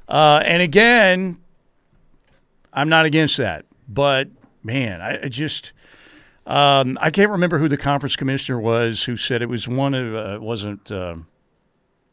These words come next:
Greg Sankey or it wasn't, uh, you know, Bob Bowlesby, but saying that we're, we're headed to a professional model.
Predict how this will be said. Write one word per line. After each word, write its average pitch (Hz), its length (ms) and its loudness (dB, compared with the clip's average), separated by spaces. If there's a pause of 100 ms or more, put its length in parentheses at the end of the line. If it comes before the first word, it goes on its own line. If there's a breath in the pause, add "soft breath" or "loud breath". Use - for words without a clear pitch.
(340)
Greg 131 240 -4
Sankey 107 540 -6
or 92 260 -10
it 95 80 -12
wasn't, 101 520 -10
uh, 85 320 -10 (840 soft breath)
you 113 120 -10
know, 107 120 -6
Bob 101 320 -6
Bowlesby, 113 540 -6
but 110 460 -6
saying 117 400 -6
that 110 180 -6
we're, 156 240 -2
we're 139 180 -2
headed 143 300 -2
to 139 140 -4
a 117 40 -4
professional 117 540 -6
model. 113 440 -4